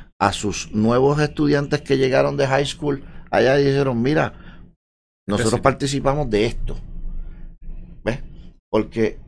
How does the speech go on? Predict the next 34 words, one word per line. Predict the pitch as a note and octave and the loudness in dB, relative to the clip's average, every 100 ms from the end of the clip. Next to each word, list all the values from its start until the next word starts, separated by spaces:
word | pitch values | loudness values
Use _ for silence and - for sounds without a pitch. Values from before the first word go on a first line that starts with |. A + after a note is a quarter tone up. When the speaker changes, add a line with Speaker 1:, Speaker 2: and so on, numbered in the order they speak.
| - | -12
Speaker 1:
<clears throat> | - B2+ A2+ - | -6 -2 -4 -4
y | A2+ A2+ | 0 2
no | A2 | 2
tan | E3+ F#3 | 2 2
solo | F3 F#3+ F3+ | 4 4 4
universitarios, | C#3+ A#2+ - C2 C2+ A#2+ C3 C#2+ C2 | 4 2 2 -4 0 2 2 -4 -4
yo | E2+ | -4
tengo | F#2+ A2+ C#3 | -2 0 2
programas, | C3+ A#2 A2 C#3 B2+ | 2 2 2 0 -2
por | - F#2 | -4 -4
ejemplo, | G#2 B2+ | -2 -2
yo | G#2+ | 0
tengo | G2 G2 | -2 -4
uno | A#2+ B2+ | -2 -2
que | A#2+ | -4
se | A2+ | -2
llama | A#2 - | -2 0
I | G#2+ | 2
O | F2 | 0
T, | - C3+ D#3 G2+ - - - - | -2 -2 0 -2 -6 -14 -20 -8
Speaker 2:
Ujú. | A#2 C3 | -4 -2
Speaker 1:
de | C3+ F#2 | 0 0
diez | F2 G#2+ | 2 0
a | B2 | 0
diecisiete | A#2 G#2+ G2 - A2+ G#2+ | 0 -2 -4 -4 -2 0
años | G2+ B2 D#3+ C3+ | 0 0 0 2
y | G2+ | 2
aprenden | E2+ G#2 A2 A#2 A2+ G#2+ - - | 2 0 0 2 -2 -2 -8 -14
a | - G2 | -2 0
bregar | G2 G#2 | 2 0
con | G#2 A2 G#2+ | 0 0 0
I | |
O | G2+ | 0
T | D#2 B2 C#3 | -2 -6 -6